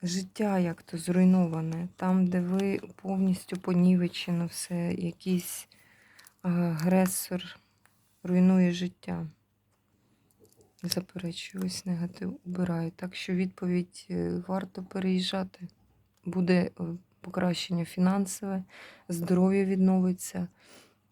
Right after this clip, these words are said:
От, і не, не, не матимете ви сліз, страждання, все буде хорошо. Тільки хорошо.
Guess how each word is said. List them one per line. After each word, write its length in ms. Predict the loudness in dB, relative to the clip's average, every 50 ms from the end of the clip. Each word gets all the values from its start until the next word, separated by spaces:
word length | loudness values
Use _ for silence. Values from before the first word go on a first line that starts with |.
| _ _ _ _ _ _ _ _ _ _ _ _ _ _ _ _ _ _ _ _ _ _ _ _ _ _ _ _ _ _ _
От, 480 | -2 0 2 4 6 6 4 4 2 0
і 140 | -2 0 2
не, 460 | 2 4 4 4 4 4 6 4 4 2 0
не, 200 | -2 0 2 2
не 420 | 2 2 2 2 2 4 6 6
матимете 640 | 8 6 6 4 2 0 -4 -4 -4 -4 -6 -6 -8
ви 320 | -6 -4 -4 -4 -4 -6
сліз, 840 | -6 -8 -10 -12 -12 -12 -14 -18 -20 -12 -6 -4 -2 0 0 0 0
страждання, 1000 | -2 -6 -8 -6 -4 -2 -2 -2 -4 -4 -2 0 0 2 2 2 0 0 -2 -4 -8
все 200 | -12 -12 -8 -6
буде 280 | -4 -2 -2 -2 -2
хорошо. 640 | -4 -6 -6 -6 -6 -6 -6 -8 -8 -8 -8 -8 -8 -10 _ _ _ _ _ _ -20 -20 -20 -20 -20 -20 _ _ _
Тільки 300 | _ -18 -16 -14 -14 -14
хорошо. 720 | -14 -12 -8 -8 -6 -6 -6 -8 -10 -8 -6 -6 -4 -4